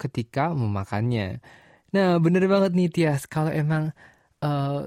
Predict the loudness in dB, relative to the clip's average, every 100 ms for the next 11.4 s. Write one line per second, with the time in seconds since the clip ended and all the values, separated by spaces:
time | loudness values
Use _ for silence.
0 | -12 _ -2 0 0 -2 0 2 0 0
1 | -2 -2 -2 0 2 2 0 0 -2 0
2 | -2 -2 -2 0 0 -2 -4 -6 -4 -4
3 | -2 -2 -2 -4 -4 -4 -2 -2 -4 -4
4 | -2 -2 -2 -4 -8 -18 -20 _ 0 0
5 | 0 0 2 0 -2 -2 0 0 -2 -2
6 | 0 -2 -2 -4 -4 -4 -4 -4 -4 -4
7 | -6 -6 -6 -4 -4 -4 -6 -10 -8 -4
8 | -2 -4 -14 -20 -20 _ -2 0 0 -6
9 | _ -4 -2 0 -2 -8 -12 -4 -2 0
10 | -2 -2 -4 -4 -2 -2 -2 -2 -4 -4
11 | -4 -2 -2 -6